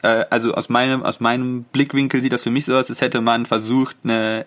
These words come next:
F E M-Analyse von dieser organischen <laughs> Struktur zu machen. Weil die,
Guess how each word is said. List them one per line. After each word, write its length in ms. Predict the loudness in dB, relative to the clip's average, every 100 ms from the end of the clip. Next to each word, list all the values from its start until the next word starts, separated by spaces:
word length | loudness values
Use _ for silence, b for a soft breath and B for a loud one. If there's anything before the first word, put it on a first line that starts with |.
| 0
F 200 | 0 2
E 80 | 0
M-Analyse 1400 | 2 0 0 -4 -12 _ _ 0 2 4 4 2 2 0
von 320 | 0 -2 0
dieser 240 | 2 2 2
organischen 560 | 0 2 2 0 0
<laughs> 0 |
Struktur 540 | 0 0 -4 -2 0 0
zu 160 | -2
machen. 320 | -4 -4 -6 -14 B B -4 B
Weil 360 | 4 4 4
die, 360 | 0 0 2 0